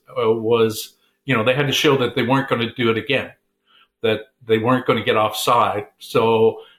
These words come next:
a number of them focused on sustainability as a better way to think about their products so that they wouldn't make those kind of mistakes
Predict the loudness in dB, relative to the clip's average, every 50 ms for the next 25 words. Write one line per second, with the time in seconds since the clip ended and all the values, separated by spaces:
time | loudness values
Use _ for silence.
0 | _ _ _ -6 -4 -2 0 2 2 2 2 2 2 2 2 0 -2 -4 -8 -10
1 | -16 _ _ 0 0 2 2 0 -2 0 -2 -2 -2 -2 -2 -6 -10 -10 -6 -4
2 | -4 -2 -2 -4 0 2 2 4 4 2 2 2 2 2 2 2 0 -4 -4 -2
3 | 0 2 2 2 2 2 2 0 0 -2 -4 -6 -6 -6 -6 -6 -8 -8 -8 -8
4 | -10 -14 -6 _ 0 2 2 2 0 -4 -6 -12 -20 -20 _ _ _ _ _ _
5 | _ _ -20 -20 -20 -20 -20 -20 _ -4 -2 0 2 2 2 2 2 2 2 2
6 | 2 2 0 0 -2 -2 -2 -4 -4 -4 -6 -6 -4 -4 -6 -8 -6 -4 -2 -2
7 | -2 -4 -6 -10 -14 -14